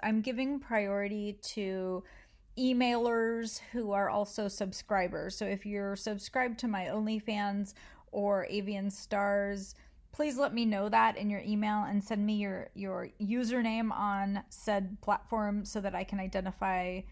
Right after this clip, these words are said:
you know, I can connect you, your email to who you are and how I know you on the platform that you're subscribed to. So thank you so much for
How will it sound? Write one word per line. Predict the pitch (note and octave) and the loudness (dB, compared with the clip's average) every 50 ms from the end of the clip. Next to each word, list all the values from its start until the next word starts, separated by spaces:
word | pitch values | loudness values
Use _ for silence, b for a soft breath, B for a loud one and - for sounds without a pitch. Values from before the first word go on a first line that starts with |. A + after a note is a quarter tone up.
| b b b b b b - - | b b b b b b -12 -8
you | - - | -8 -6
know, | F3 - - | -6 -4 0
I | G2+ - F#3+ | 0 0 0
can | - - G3 | 0 -4 -4
connect | - - G3 G3 F3+ - - - - - - - - - - - | -4 -2 -4 -4 -4 -6 -8 -10 -12 -12 -12 -12 -12 -14 -10 -8
you, | G#3 G3 F#3+ F#3+ F#3 F#3 F#3 F#3 - - | -6 -4 -4 -4 -4 -4 -6 -6 -8 -8
your | G3 G3 F#3+ | -6 -4 -4
email | - G#3 G#3+ G3+ G3 G3 F#3+ F#3+ | 0 2 2 2 2 2 0 0
to | F#3+ - F#3 | -2 -4 -6
who | - - | -4 -2
you | G3+ F#3+ F#3 F3+ - | -2 -2 -2 -4 0
are | - G3 F#3+ F#3 F#3 F#3 F#3 F#3 | 0 2 2 2 0 0 -2 -2
and | F#3 F#3 F3+ | -4 -4 -2
how | - G3 F#3 F#3 | 0 0 0 0
I | F#3 F#3 | 0 -2
know | F3+ F3 F3 | -4 -6 -6
you | F3 F3 F3 F3 F3 | -6 -6 -6 -6 -4
on | D3 F3 F3 F3+ F3+ | -4 -4 -4 -4 -6
the | F3 - | -8 -6
platform | - - F3+ - - - G3+ F#3+ F#3+ F#3+ F#3+ F#3+ - | -2 -2 -2 -2 -2 -4 -2 -2 -2 -2 -2 -2 -2
that | G3+ - F#3 | -2 -2 -2
you're | F#3+ G3 | -4 -4
subscribed | - G#3+ G#3 - - - E4 E4+ B3+ - | -4 -4 -6 -4 2 4 4 4 4 0
to. | - A3 F3 C#3+ | -4 -4 -4 -4
So | F#3 - - - - - G3+ F3+ F3+ F3+ F3+ F3+ F#3 - _ - _ - - _ _ _ _ _ _ - _ - - - b b b b b b b b b b b b b b - | -6 -10 -10 -8 -4 0 0 2 2 0 0 -2 -6 -12 _ -20 _ -20 -20 _ _ _ _ _ _ -20 _ -20 -20 -20 b b b b b b b b b b b b b b 2
thank | B3+ B3+ B3 B3 | 4 4 4 2
you | C4+ B3+ | 0 -4
so | B3 - - - C4+ A#3+ B3+ B3+ | -4 -6 -4 0 2 2 2 4
much | B3+ A#3+ B3+ B3 B3 - | 4 4 2 2 0 -8
for | - - - G3 F#3 F#3 F#3 F3+ E3+ F3+ | -10 -4 -2 -2 0 0 0 0 -2 -4